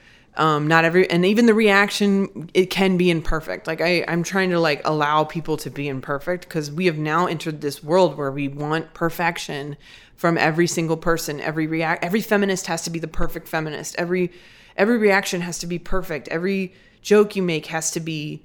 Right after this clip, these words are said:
not offensive to anyone. And I think, you know, we keep hearing people, and I'm always on the side of, like, "Well,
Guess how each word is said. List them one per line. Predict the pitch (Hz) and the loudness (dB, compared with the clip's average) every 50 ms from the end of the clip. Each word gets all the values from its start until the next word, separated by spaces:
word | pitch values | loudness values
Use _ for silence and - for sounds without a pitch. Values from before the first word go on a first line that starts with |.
| _ _ _ _ | _ _ _ _
not | - 170 185 202 202 | 0 2 2 2 2
offensive | 190 - 202 185 180 - 180 160 | 2 0 0 0 0 -2 -4 -6
to | - 165 - | -6 -6 -4
anyone. | 160 185 208 202 170 147 143 143 143 147 | -2 0 0 0 0 -2 -4 -6 -6 -6
And | 151 151 151 | -4 -2 -2
I | 151 151 | -2 -2
think, | 147 175 170 160 156 - - - _ _ _ | -2 -2 -2 -2 -2 -6 -10 -16 _ _ _
you | - 190 | -6 -4
know, | 175 156 143 139 139 139 - - - _ _ _ - 151 | -2 -2 -2 -2 -4 -6 -8 -10 -14 _ _ _ -14 -8
we | 165 185 160 | -6 -6 -6
keep | - - 202 208 190 - | -6 -6 -6 -6 -6 -2
hearing | - 185 185 180 175 160 | -2 0 0 2 0 -2
people, | - 180 175 170 - 156 151 - | -2 -4 -8 -6 -6 -6 -6 -4
and | - 180 | 0 0
I'm | 220 277 311 | 2 2 4
always | 247 202 180 165 165 | 4 4 4 4 2
on | 165 156 147 | 2 0 0
the | 139 135 - - _ | -2 -6 -8 -10 _
side | - - 151 143 139 135 135 | -8 -6 -4 -2 -2 -2 -4
of, | - 139 | -6 -6
like, | 135 123 117 120 123 - - _ _ _ _ _ _ _ _ _ _ _ _ _ _ _ | -6 -6 -6 -6 -10 -12 -18 _ _ _ _ _ _ _ _ _ _ _ _ _ _ _
"Well, | 127 127 131 131 143 151 151 | -8 -6 -4 -4 -4 -6 -8